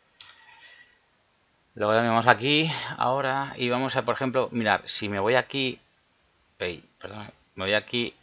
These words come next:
y pongo aquí el, el cursor, desde aquí hacia atrás me podría cortar, eh, si pongo recortar principio, me cortaría esto, ¿vale? ¿Veis? Me ha cortado eso, ¿lo veis?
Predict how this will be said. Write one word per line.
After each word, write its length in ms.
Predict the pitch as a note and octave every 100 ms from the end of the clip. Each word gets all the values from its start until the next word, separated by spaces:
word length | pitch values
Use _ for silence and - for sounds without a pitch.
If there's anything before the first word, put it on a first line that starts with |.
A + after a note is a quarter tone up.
| _ _ _ _
y 120 | - E2
pongo 460 | G2 A2+ G#2 - -
aquí 580 | - D#2+ - A2+ A2+ - _
el, 520 | G2 E2 E2 D#2+ D2+ E2
el 100 | -
cursor, 500 | F2 - B2 A#2+ - _ _ _ _ _ _ -
desde 280 | G#2 F#2 G2
aquí 400 | - A#2 B2 -
hacia 340 | G2+ F#2+ G2+ F#2+
atrás 480 | A2 A#2 B2 - - -
me 140 | F2+
podría 320 | F2 F2+ F#2+
cortar, 480 | F#2+ F2 F#2+ F#2 - - _ _
eh, 380 | E2+ E2 E2 D#2+
si 120 | -
pongo 300 | E2 F#2+ G2+ - _ _ -
recortar 680 | - F#2+ - F2 - F#2+ - _
principio, 640 | F2+ F2 - G#2 F#2 G#2+ - _ _ - _
me 120 | - F2+
cortaría 480 | F2+ - D#2+ D2+
esto, 240 | C#2 - -
¿vale? 220 | - G#2+ -
¿Veis? 220 | A2 - _ _ _ _ _ _ -
Me 60 | -
ha 40 |
cortado 300 | D#2+ - D#2
eso, 160 | - D2+
¿lo 100 | E2
veis? 340 | D#3 - -